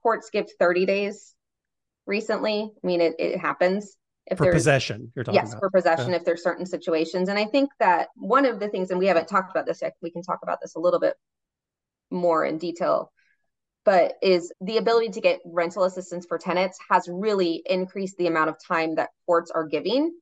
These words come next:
Speaker 1: because the rental assistance that the tenants are, are obtaining or trying to get applying for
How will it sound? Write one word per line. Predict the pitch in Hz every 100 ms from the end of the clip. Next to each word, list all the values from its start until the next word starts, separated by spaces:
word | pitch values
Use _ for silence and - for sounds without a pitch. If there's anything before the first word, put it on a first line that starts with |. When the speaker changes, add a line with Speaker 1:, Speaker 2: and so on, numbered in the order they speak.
| _ _ _ _
Speaker 1:
because | 214 214 185
the | 190
rental | 170 190 208 208
assistance | 185 180 180 165 175
that | 180 175
the |
tenants | 165 190 165 -
are, | 165 165
are | 165 165 170
obtaining | 175 - 196 180 165
or |
trying | 151 - 208 202
to | 202
get | -
applying | - 208 196 185
for | 190 165 -